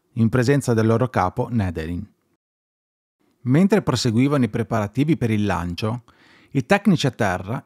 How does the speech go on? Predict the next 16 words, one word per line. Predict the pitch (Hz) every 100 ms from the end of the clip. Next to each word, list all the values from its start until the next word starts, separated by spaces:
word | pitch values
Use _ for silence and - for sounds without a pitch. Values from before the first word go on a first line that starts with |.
| -
inviarono | 160 196 185 113 110 120
un | 127
comando | 160 151 156 165 180
per | 175
attivare | 170 - 170 127 107
le | 113
membrane | 120 127 131 139 143 117
pirotecniche | 127 117 104 98 117 123 151 147 -
sulla | - 165 175
linea | 160 131
ossidante | 120 151 143 160 170
del | 156 123
secondo | 143 - 151 151
stadio | - 131 135
del | 131 120
razzo. | 101 87 - -